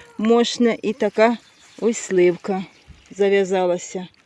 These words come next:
Ось на кожному кущі позав'язувалися сливки.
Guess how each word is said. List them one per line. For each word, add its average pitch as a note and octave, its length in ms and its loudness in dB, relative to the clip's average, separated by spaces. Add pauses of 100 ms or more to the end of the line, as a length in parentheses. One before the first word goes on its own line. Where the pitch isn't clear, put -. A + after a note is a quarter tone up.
(1080)
Ось F3+ 200 -12
на F#3 100 -6
кожному A3+ 500 0
кущі A#3 640 -4 (280)
позав'язувалися G#3+ 1040 6
сливки. F#3+ 720 4